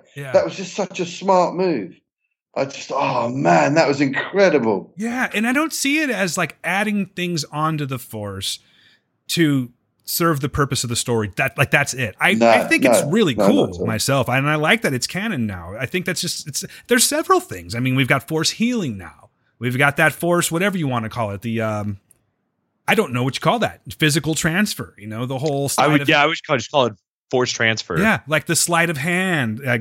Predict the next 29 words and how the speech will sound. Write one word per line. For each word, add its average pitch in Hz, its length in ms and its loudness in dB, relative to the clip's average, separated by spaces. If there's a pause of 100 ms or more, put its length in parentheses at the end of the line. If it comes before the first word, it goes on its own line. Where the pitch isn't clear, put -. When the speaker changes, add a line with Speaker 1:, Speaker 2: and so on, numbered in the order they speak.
Speaker 1:
at 131 120 -6
the 143 100 0
end 147 100 2
of 147 60 -2
the 151 60 2
movie 165 360 4
with 113 140 0
the 123 80 -4
lightsabers 131 640 -2
and 104 80 -4
all 98 100 -4
of 95 80 -8
that. 95 180 -8
All 269 220 2
of 233 60 0
that 196 140 -2
shit 180 280 -2
is 98 160 -6
great, 165 340 -2
man. 135 220 0
Give 165 160 0
me 190 100 2
more 180 300 0
of 147 80 0
it. 113 80 0
If 101 100 -10
you 196 80 -2
can 240 160 0
take - 320 -2